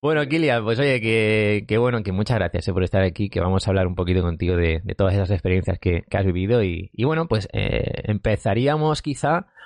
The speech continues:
eh, por cómo, cómo surge esto de que estás trabajando por aquí, ¿no? En, en es-, en Europa, en el Reino Unido.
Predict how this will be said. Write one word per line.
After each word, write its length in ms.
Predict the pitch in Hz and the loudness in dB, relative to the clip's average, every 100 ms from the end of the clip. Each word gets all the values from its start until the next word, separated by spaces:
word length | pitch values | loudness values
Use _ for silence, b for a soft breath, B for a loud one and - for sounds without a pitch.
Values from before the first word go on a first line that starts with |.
| B _ _ _ | B _ _ _
eh, 720 | 107 104 104 101 101 101 101 95 _ _ - | -2 0 2 2 2 2 0 -2 _ _ -2
por 220 | 117 - | -2 0
cómo, 560 | 117 117 147 151 135 | -2 0 0 2 0
cómo 240 | - 123 143 | 0 0 0
surge 600 | - 151 147 - 160 143 | 0 -2 -2 0 0 0
esto 260 | 135 - 156 | -2 0 0
de 120 | 123 | 0
que 100 | 104 | -2
estás 220 | - 113 | -4 -2
trabajando 760 | 135 127 135 127 127 123 123 131 | 0 0 -2 0 2 2 0 0
por 100 | 123 | 0
aquí, 260 | 117 170 | 0 -2
¿no? 200 | 170 208 | -2 0
En, 560 | 135 113 104 101 95 - _ _ - | 0 0 0 -2 -4 -6 _ _ -4
en 420 | - - - - | -2 0 0 2
es-, 160 | - - | 0 -4
en 100 | - | -2
Europa, 460 | 101 95 160 359 - _ - | 0 2 0 -2 -4 _ -6
en 100 | 98 | -2
el 80 | 98 | 0
Reino 220 | 117 131 | 0 2
Unido. 360 | 123 147 - | 2 0 -2